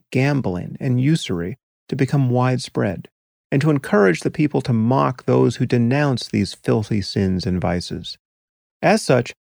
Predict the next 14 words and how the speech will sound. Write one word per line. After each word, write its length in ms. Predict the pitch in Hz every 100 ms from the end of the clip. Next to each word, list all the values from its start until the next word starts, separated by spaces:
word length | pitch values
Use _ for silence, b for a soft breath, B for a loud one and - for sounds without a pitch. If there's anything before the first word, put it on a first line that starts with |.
| _ _
we 100 | 147
wage 420 | 147 156 220 233 151
war 260 | 147 147
against 420 | 123 123 120 -
you 220 | 117 113 113 _ _ -
to 80 | 143
stop 460 | - - 196 214
you 120 | 175
from 200 | 156 131
spreading 500 | 113 - 123 117 120
your 140 | 113 104
disbelief 760 | - 131 - 127 113 110 107
and 100 | 113
debauchery, 720 | 101 101 139 151 - - -